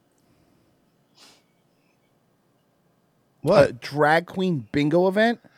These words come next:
Speaker 1: That's, you know what's funny is there was a,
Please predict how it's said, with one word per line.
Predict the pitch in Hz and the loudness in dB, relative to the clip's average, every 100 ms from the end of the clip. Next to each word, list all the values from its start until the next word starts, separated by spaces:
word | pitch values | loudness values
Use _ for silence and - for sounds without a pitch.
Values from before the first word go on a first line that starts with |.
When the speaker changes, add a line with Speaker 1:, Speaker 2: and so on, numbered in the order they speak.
| - - - - | -20 -20 -20 -2
Speaker 1:
That's, | 143 - | 0 2
you | 127 | 2
know | 131 | 4
what's | 170 - | 4 2
funny | - 92 101 117 | 2 2 2 2
is | 90 - | 0 0
there | 104 | 0
was | 98 131 | -2 -2
a, | 113 98 87 76 76 | -4 -2 0 0 -4